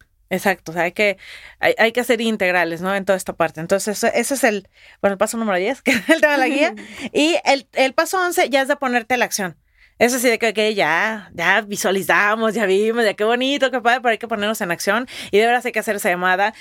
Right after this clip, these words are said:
Speaker 1: y de veras hay que mandar ese mail y de veras hay que salir a hacer ejercicio y que tomarte el agua y que todo eso, ¿no?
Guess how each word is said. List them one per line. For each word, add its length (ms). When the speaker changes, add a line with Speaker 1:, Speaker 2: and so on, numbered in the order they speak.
Speaker 1:
y 80
de 120
veras 280
hay 80
que 120
mandar 280
ese 120
mail 360
y 80
de 160
veras 240
hay 60
que 100
salir 240
a 20
hacer 160
ejercicio 640
y 140
que 100
tomarte 400
el 80
agua 400
y 60
que 100
todo 260
eso, 160
¿no? 140